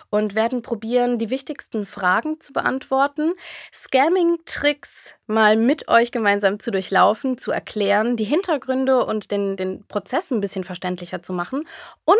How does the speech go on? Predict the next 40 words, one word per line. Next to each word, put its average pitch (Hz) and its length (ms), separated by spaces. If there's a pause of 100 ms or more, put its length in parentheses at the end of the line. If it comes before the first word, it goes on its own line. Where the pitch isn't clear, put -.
(140)
dann 285 180
zu 226 120
guter 233 280
Letzt 220 260
natürlich 214 400 (260)
einen 175 100
kleinen 302 520 (180)
Ratgeberteil 180 1200
mit, 190 340 (320)
wie 247 160
könnt 220 200
ihr 202 80
euch - 160
verhalten, 165 760
wenn 220 280
ihr 233 240
gerade 269 400
gescammt 247 400
werdet 220 480
und 190 260
ihr, - 520
ihr 196 300 (200)
seid 190 280
euch 190 120
nicht 185 140
sicher. 240 280
Wie 202 100
merkt 277 380
ihr 285 120
das? 262 240 (180)
Wie 226 120
verhaltet 214 460
ihr 196 140
euch? 196 180
Und 214 60
was 240 120
könnt 254 180
ihr 254 40
danach 196 400
machen, 196 300